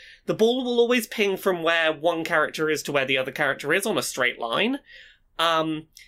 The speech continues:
and the idea is that you're trying to dodge bullet hell patterns while bouncing, essentially bouncing the ball back and forth in Pong to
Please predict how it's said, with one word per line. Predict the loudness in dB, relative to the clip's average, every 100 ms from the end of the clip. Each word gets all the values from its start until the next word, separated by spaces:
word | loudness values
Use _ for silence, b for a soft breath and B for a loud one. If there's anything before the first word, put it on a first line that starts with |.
| B B
and | -4 0
the | 2
idea | 2 2
is | 2 0
that | 0
you're | 0
trying | 2 0
to | 0
dodge | 2 2 2 0
bullet | 2 2 2
hell | -2 -2
patterns | -4 -6 -6 -6 0
while | 0 0
bouncing, | -2 -2 -2 2 2 2 -2 -8 -10 B B B
essentially | -4 0 0 2 2 2 0
bouncing | -4 -4 -2 0
the | 2
ball | 4 2 2 0
back | -4 -4
and | -4
forth | -2 0
in | 0 0
Pong | 0 -2 -2 -6 -8 B B B _
to | -4 0 0 0 -4